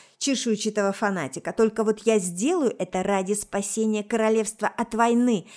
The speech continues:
ради людей, тех, кто верен короне, верен мне и моему отцу, а не ради вас, трусливые мыши. Я скрестила руки на груди, чувствуя, как гнев проходит,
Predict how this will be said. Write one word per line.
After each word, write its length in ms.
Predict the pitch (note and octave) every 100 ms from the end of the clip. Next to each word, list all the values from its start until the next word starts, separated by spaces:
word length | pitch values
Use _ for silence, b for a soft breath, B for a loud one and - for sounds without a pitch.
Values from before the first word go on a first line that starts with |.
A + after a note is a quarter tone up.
| B B
ради 320 | A3 A#3 G#3
людей, 560 | A#3+ B3+ C4 G3+ A#3 F3+
тех, 480 | - - D4+ B3 -
кто 360 | - G#3 G3 -
верен 460 | F#3+ A3 G#3+ G3+
короне, 600 | G3+ A3 G#3+ B3 A3+ F3 B B B
верен 560 | G3 G3 G#3+ G3 G3+ G3
мне 460 | G#3 A3 C#4 A3 -
и 120 | -
моему 400 | F#3 F3+ F3+ F#3
отцу, 500 | F#3 F#3 - F3 C#3 b b b -
а 120 | B3
не 180 | B3 C#4
ради 280 | C4+ B3+
вас, 420 | C#4 C#4 C4 F#3 -
трусливые 840 | G#3+ G#3 - G3 F#3 F3 E3+ E3+
мыши. 680 | E3+ E3 F3 D3 - C3+ B2+ b b b b
Я 280 | G3+ F#3 F#3+
скрестила 680 | F#3+ - A3 G#3+ B3+ A#3+ G#3+
руки 240 | A3 G#3+
на 120 | G3+
груди, 360 | G3+ G#3+ G#3+ C#4+
чувствуя, 460 | - B3 A3+ G3+ G3
как 200 | G3 F#3+
гнев 400 | G3 A3+ G#3 -
проходит, 600 | C#4+ A#3 - D#4 D#4